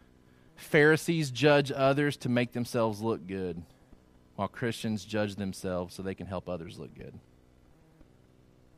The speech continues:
That could have been our summary sentence too, right? Pharisees judge others to make themselves look good, right? Like, I'm gonna see the speck in you,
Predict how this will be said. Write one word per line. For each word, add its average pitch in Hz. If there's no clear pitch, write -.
That 143
could -
have 107
been 104
our 92
summary 87
sentence -
too, -
right? 98
Pharisees 208
judge 180
others 175
to 185
make 175
themselves 147
look 101
good, 98
right? 127
Like, 147
I'm 175
gonna 214
see 220
the 180
speck 202
in 185
you, 220